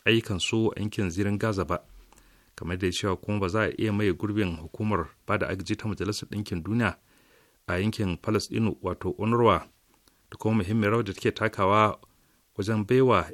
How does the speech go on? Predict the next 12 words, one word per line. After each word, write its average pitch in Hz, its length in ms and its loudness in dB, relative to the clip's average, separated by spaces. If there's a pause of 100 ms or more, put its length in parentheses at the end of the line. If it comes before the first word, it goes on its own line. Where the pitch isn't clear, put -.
'yan 110 240 0
gudun 110 280 0
hijira 104 400 -2
miliyoyi 117 520 4
Falasɗinawa 107 600 0
hidima 104 380 2
ba. 104 180 2 (600)
Sannan 87 280 -8
kuma 98 220 -2
ya 101 140 0
jaddada 90 500 -2
buƙatar - 560 -2